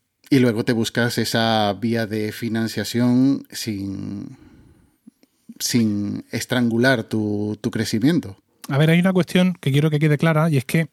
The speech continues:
Speaker 2: mm, yo no quiero que Podimo fracase,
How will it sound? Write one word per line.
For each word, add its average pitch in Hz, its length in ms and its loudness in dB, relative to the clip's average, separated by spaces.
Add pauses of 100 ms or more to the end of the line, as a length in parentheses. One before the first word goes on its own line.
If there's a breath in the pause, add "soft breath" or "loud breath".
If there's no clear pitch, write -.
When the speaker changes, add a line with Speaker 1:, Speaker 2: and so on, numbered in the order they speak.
(460)
Speaker 2:
mm, 104 480 -2 (200)
yo 117 240 0
no 156 160 6
quiero 117 240 0
que 107 140 -4
Podimo 107 300 0
fracase, 104 500 -4